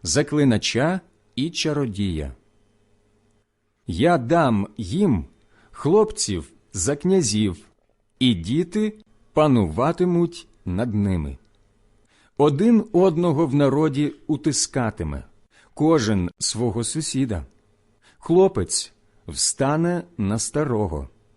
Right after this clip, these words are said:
нікчема на знатного. Брат брата хапатиме в домі свого батька і казатиме:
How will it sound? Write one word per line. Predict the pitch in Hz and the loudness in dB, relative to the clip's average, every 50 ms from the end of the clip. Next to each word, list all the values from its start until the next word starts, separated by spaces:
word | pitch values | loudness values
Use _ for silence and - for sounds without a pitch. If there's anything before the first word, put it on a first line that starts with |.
| _ _ - | _ _ -6
нікчема | 90 90 98 113 110 - - - - 107 104 104 104 110 135 165 170 - _ _ _ _ _ _ _ _ _ - | -2 0 2 2 0 0 -4 -8 -4 -2 -2 0 0 0 -2 -2 -4 -8 _ _ _ _ _ _ _ _ _ -8
на | 87 85 98 135 147 | -6 -4 -2 -2 -2
знатного. | 117 104 107 107 101 95 - - 85 78 76 71 73 69 67 _ _ _ _ _ _ _ _ _ _ _ _ _ _ _ - | -2 0 0 0 0 -2 -6 -6 -6 -6 -6 -8 -10 -12 -14 _ _ _ _ _ _ _ _ _ _ _ _ _ _ _ -10
Брат | 107 90 127 135 151 175 185 165 | -4 -2 2 2 4 4 2 2
брата | 147 127 143 127 135 143 151 147 - 147 117 | 0 0 2 2 2 2 0 0 -2 -6 -6
хапатиме | - - 120 113 - 139 143 135 - - 117 110 104 | -2 -4 -4 -2 0 0 0 0 0 2 0 2 2
в | 92 76 71 | 0 -2 -2
домі | 76 107 143 156 156 139 | 0 0 2 2 2 0
свого | 123 - - 120 127 110 123 117 | -2 -2 -4 -2 -2 -2 0 0
батька | 113 139 147 139 - - - - 80 69 64 _ _ _ _ _ _ _ _ _ _ _ - | 0 0 -2 -2 -4 -8 -12 -14 -12 -12 -14 _ _ _ _ _ _ _ _ _ _ _ -4
і | - 110 107 | -4 -4 -2
казатиме: | - 175 180 170 185 202 190 - - 101 85 78 69 65 | -2 -4 -2 -2 -2 -2 -4 -4 -6 -6 -6 -6 -8 -12